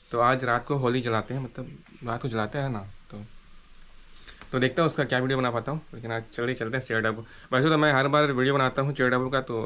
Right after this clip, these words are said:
आप देख देख के बोर हो गए होंगे, तो कुछ अलग बनाते हैं, ट्राई करते हैं अलग बनाने का, लेकिन तो वही तो सेम व्यू रहता है। तो देखते हैं आज क्या बना पाते हैं अलग।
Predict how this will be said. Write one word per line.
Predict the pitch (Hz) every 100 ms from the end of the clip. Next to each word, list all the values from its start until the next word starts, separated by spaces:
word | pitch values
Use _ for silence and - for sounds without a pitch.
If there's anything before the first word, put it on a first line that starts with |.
| -
आप | 113 110
देख | 113 113
देख | 117
के | 117
बोर | 113 127
हो |
गए | 123
होंगे, | 117 123 131 - - - - -
तो | 170
कुछ | 170 -
अलग | 131 165 147
बनाते | 147 139 147
हैं, | 156 160 - -
ट्राई | 135 175
करते | 165 160
हैं | 147
अलग | 135
बनाने | 131 127 123
का, | 190 -
लेकिन | 143 175 170
तो | 160 -
वही | 151
तो | 160
सेम | - 143
व्यू | 139 139
रहता | 113 -
है। | 135 - - - - - - - - -
तो | 127
देखते | 131 135
हैं | 160
आज | -
क्या | 127
बना | 127 131
पाते | 123 117 117
हैं |
अलग। | 110 127